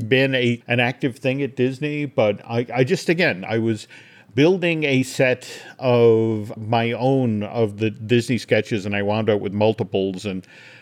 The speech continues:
duplicates, and it was one of the things that, <laughs> you know, whose house can I clutter up? So,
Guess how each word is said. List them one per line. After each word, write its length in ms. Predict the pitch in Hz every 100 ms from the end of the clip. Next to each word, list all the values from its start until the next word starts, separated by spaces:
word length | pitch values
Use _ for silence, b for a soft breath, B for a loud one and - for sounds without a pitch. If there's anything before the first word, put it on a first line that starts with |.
| _
duplicates, 460 | 135 - 113 113 98
and 100 | 98
it 40 |
was 100 | 101
one 100 | 117
of 40 | 107
the 60 |
things 200 | 110 107
that, 260 | 95 107 101 B B -
<laughs> 240 | - -
you 100 | 160 -
know, 120 | - B B B B B -
whose 220 | 233 302
house 240 | 147 139 -
can 140 | 123
I 100 | 104
clutter 440 | 95 107 101 90 76
up? 140 | -
So, 240 | 269 -